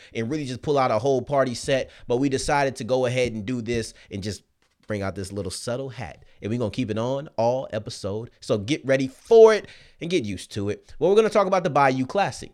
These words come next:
We have three matchups that I feel like we should really watch out for. And the first one is one that I'm not really sure how much that we're going to get it. And that's Maurice Washington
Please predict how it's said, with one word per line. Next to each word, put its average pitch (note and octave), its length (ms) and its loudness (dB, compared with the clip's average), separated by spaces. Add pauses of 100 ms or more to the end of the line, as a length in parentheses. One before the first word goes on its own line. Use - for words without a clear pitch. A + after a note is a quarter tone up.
(140)
We F#3 140 -2
have E3+ 200 0
three F#3 280 -8
matchups E3+ 500 -4
that D3 100 -2
I C3+ 80 0
feel D#3 180 -2
like C3+ 160 0
we C3+ 80 -4
should A#2+ 260 -8
really C3+ 160 -4
watch A#2 320 -2
out G#2+ 260 -2
for. A2 180 -2
And G#2+ 100 -4
the G#2+ 60 -6
first E3+ 340 -2
one D3 300 -2 (840)
is B2 140 -8
one D#3 200 -2
that G#3 80 -2
I'm F3+ 100 -4
not E3 200 -6
really D#3 180 -4
sure D3+ 220 -4
how D3 220 -6
much C3 320 -4
that B2 140 -2
we're A#2+ 100 -6
going G2+ 300 -6
to F#2+ 80 -16
get E2 200 -12
it. C#2 140 -20 (320)
And C3+ 140 0
that's F3 160 0
Maurice D3 440 -2
Washington A#2+ 720 -4